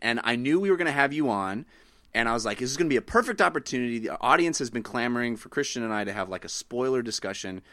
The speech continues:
of Arkham Knight. We can have Greg on. It'll be perfect. I'll, I'll, I'll power through. I'll finish the game,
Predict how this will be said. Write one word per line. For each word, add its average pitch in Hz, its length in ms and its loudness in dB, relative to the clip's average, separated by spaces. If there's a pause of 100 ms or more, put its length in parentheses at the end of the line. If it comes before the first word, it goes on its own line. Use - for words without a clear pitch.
(180)
of - 100 -12
Arkham 104 320 0
Knight. 165 400 4 (500)
We 123 200 -6
can 107 240 -2
have 92 260 -6
Greg 160 240 4
on. 156 180 2
It'll 110 120 -2
be 98 100 -6
perfect. 170 680 0
I'll, 113 260 -2
I'll, 107 180 2 (180)
I'll 95 100 -8 (200)
power 196 360 8
through. 165 280 2
I'll 110 80 2
finish 180 360 -2
the 160 80 -10
game, 139 420 0